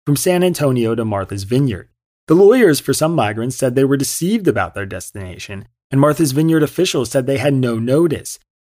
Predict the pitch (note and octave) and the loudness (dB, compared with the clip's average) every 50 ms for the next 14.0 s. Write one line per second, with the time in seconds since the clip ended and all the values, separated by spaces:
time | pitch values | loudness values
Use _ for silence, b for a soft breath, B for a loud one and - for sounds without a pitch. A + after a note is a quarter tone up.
0 | _ _ C#3 D3 E3+ F#3 A#3 - - - E3 D3+ F3+ - - E3+ E3 D3+ C3 C#3+ | _ _ -2 -2 0 -2 -2 -4 -2 -4 -4 -4 -4 -4 -4 -2 -2 0 2 2
1 | D3+ - - - F3 D#3 C#3+ B2+ B2 A2+ B2+ A#2 A#2 A2 G#2+ G#2 G2+ A2 A#2 C3+ | 0 0 0 -2 0 2 2 2 2 0 -2 -2 -2 -2 -2 -4 -4 -6 -6 -6
2 | - - B2+ A2+ A2+ G#2+ G#2+ - - A2+ A2 G2+ A2 A2+ A2 A#2 - - A2 G#2+ | -6 -8 -6 -4 -4 -4 -4 -4 -4 -4 -4 -4 -4 -6 -8 -8 -6 -6 -6 -6
3 | G#2+ G#2+ G#2 G2+ G#2 G#2+ G#2 G#2 - - G#2 - - - D#3 E3+ D#3+ B2+ A#2+ C#3 | -4 -6 -6 -6 -6 -6 -6 -6 -6 -8 -10 -12 -4 -2 0 0 2 0 0 0
4 | B2 A#2+ B2 A#2+ B2 A2+ A2 G#2 A2 G#2+ G#2 G2 G#2 A2+ C3 D3+ D3+ C#3+ C3 - | -2 0 0 0 0 0 -2 -2 -2 -4 -4 -4 -2 0 2 2 2 2 -2 -4
5 | G#2+ F#2 F2+ F2+ G2 G2+ - _ _ _ _ _ _ _ - D3+ D#3+ E3+ D3 E3 | -6 -10 -12 -12 -16 -18 -20 _ _ _ _ _ _ _ 2 4 4 4 4 2
6 | F#3 - - G3+ A3+ A#3+ G3+ C3+ A#2 B2+ B2 B2+ B2 C3 E3 F#3+ F#3 B2+ G#2+ G#2+ | 0 4 6 6 6 6 4 2 2 2 2 4 4 4 4 4 2 2 0 0
7 | C3 E3 D3+ - C#3 B2+ A#2+ C3 C3 B2+ A#2+ A#2+ A2+ A2 A2 - - - - E3 | -2 -2 -2 -2 -2 -2 -2 -2 -2 -2 -2 -2 -4 -4 -6 -8 -12 -4 0 0
8 | F3 F3 C3+ G#2 G2+ - C3 B2+ C#3+ F3+ - G3+ F#3+ F3 D#3+ B2 G#2 G2 G#2+ - | 2 2 2 0 0 2 2 2 2 2 2 0 0 0 0 -2 -4 -6 -6 -6
9 | A#2 A#2 A2 - A#2 G#2+ - C3 B2+ B2 - B2+ A#2+ - - - C3 C#3 F3 G#3+ | -6 -6 -6 -6 -8 -10 -8 -8 -8 -8 -6 -8 -8 -8 -8 -2 0 0 2 2
10 | A#3 G3+ D#3 C#3 D3+ D3 - C3+ G#2+ A2 A#2 B2 B2 B2 C#3+ - C3+ B2+ B2+ B2 | 2 2 2 0 0 -2 -2 -4 -2 0 0 0 0 0 -2 -4 -6 -4 -4 -4
11 | A2 G#2 G#2 - A2 G#2+ A2 C3 C#3+ D#3 - - - - G2 F#2 - - _ _ | -4 -4 -6 -6 -8 -4 -2 0 0 2 0 0 -4 -8 -12 -14 -16 -20 _ _
12 | _ _ _ _ - C#3 C3 D#3+ F3+ G#3+ A#3 A3+ - - C3 C#3+ F3+ G3 G3+ C3+ | _ _ _ _ -4 0 2 2 2 2 0 -2 -2 -2 0 0 2 2 2 2
13 | F#2+ F#2+ G#2 - - B2 A#2 G#2+ A#2 B2+ D3+ E3 F3 D3+ - A2 G2 F#2+ G2+ - | 0 -2 -4 -4 -2 -2 -2 0 0 2 2 0 0 -2 -6 -8 -8 -6 -8 -10